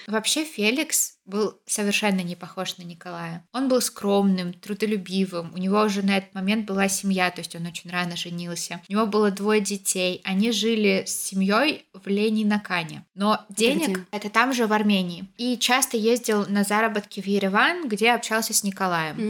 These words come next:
Speaker 2: М.
Speaker 1: Но, несмотря на то, что Феликс так старался заработать своей семье денег на нормальное существование, у него не получалось это сделать. И семья тоже жила очень бедно. И Феликс говорил, что он сделает всё, что угодно, чтобы обеспечить свою семью. Вот прям вообще всё. А вот природа Феликса одарила очень щедро, но не мозгами. У него была физическая сила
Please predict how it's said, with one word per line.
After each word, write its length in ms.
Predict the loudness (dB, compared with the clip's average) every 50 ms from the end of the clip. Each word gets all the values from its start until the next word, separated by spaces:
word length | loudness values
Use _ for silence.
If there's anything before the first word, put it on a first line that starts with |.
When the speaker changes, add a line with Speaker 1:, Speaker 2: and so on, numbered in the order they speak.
| -2 -2
Speaker 2:
М. 120 | -4 -6 -8 -4
Speaker 1:
Но, 440 | 0 2 4 4 6 4 4 2 0 -4 -4
несмотря 600 | 0 0 2 2 2 0 -2 0 0 2 2 2
на 100 | 2 2
то, 140 | 2 2 0
что 160 | 0 -2 -4
Феликс 480 | -6 -2 0 2 2 2 2 0 -2 -2
так 220 | 0 0 0 0
старался 440 | -4 -4 -2 0 2 2 2 2 0
заработать 520 | 0 0 0 0 0 0 0 0 0 0 -2
своей 240 | -4 -2 0 2 2
семье 400 | 2 0 0 0 2 2 2 2
денег 380 | 2 2 2 2 2 0 -2
на 80 | -6 -8
нормальное 480 | -8 -4 0 2 4 4 4 4 2
существование, 640 | 0 -2 -4 -6 -6 -4 -2 0 2 2 2 2 0
у 40 | 2
него 120 | 2 2
не 140 | 2 2 0 0
получалось 580 | -2 -2 -4 -2 -2 0 2 2 2 2 0
это 140 | -2 -6 -8
сделать. 320 | -8 -8 -8 -8 -8 -6
И 40 | -6
семья 300 | -6 -6 -2 0 0 0
тоже 280 | 0 0 -2 -2 -2 0
жила 140 | 0 0 0
очень 220 | 0 -2 -4 -4
бедно. 460 | -4 -2 0 0 0 0 0 -2 -4 -4
И 60 | -2
Феликс 420 | 0 2 2 2 2 0 -2 -4
говорил, 380 | -4 -2 0 2 4 4 4 2
что 160 | 2 0 2
он 100 | 2 2
сделает 440 | 0 0 -2 0 2 2 2 0 0
всё, 280 | -2 0 2 4 4 4
что 220 | 2 0 -2 -4
угодно, 420 | -2 2 4 4 4 4 2 0 0
чтобы 280 | -2 -2 -2 0 0
обеспечить 480 | 0 0 -2 -4 -2 -2 -2 -2 -2 -4 -4
свою 180 | -2 -2 0 0
семью. 460 | 0 0 0 0 -2 -2 -2 -4 -6
Вот 180 | -6 -8 -8
прям 220 | -6 -4 -4 -4 -4
вообще 260 | -4 -4 -4 -2 -2
всё. 340 | -2 -2 -2 -2 -2 -4 -2 0
А 100 | 2 2
вот 140 | 2 2
природа 500 | 2 2 4 4 6 6 4 4 4 2 0
Феликса 520 | 2 2 2 2 2 0 0 0 -2 -2
одарила 360 | -4 -4 -4 -2 0 2 2
очень 300 | 4 2 2 0 -2 -4
щедро, 420 | -2 0 2 2 2 2 2 0 0
но 120 | 2 2
не 160 | 4 4 4
мозгами. 640 | 6 6 4 4 2 2 2 2 2 2 0 -4 -8 -6
У 40 |
него 200 | -6 -2 -2 -2
была 200 | 0 2 2 2
физическая 580 | 0 0 -2 -2 -2 0 0 0 0 0 0 0
сила 460 | 0 0 0 0 -2 0 0 -2 -2